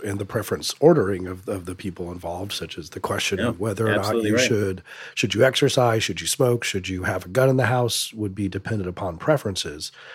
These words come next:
Speaker 1: But with some of those, and you discuss it in the, in the book, that with some of those, it seems like our preferences might not be real,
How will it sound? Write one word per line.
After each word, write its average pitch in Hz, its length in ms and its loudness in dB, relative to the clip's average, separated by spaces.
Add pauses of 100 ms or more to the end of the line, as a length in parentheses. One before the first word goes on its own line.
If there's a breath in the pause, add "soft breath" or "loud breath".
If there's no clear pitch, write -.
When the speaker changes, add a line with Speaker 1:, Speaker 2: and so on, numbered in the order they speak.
(180 loud breath)
Speaker 1:
But 135 80 6
with 131 160 2
some 220 260 10
of 117 100 8
those, 92 580 -4 (500)
and 107 140 -2
you 113 80 0
discuss 101 420 0
it 95 60 0
in 92 140 -2
the, 90 180 -6
in 92 100 -4
the 85 80 -8
book, 135 300 6
that 90 240 -2 (100)
with 113 100 -2
some 196 220 6
of 180 60 8
those, 131 380 6 (100)
it 123 180 -4
seems 170 300 6
like 131 120 4 (460)
our 117 120 4
preferences 117 540 2
might 113 160 2
not 101 200 -2
be 92 280 -2 (1120)
real, 104 640 4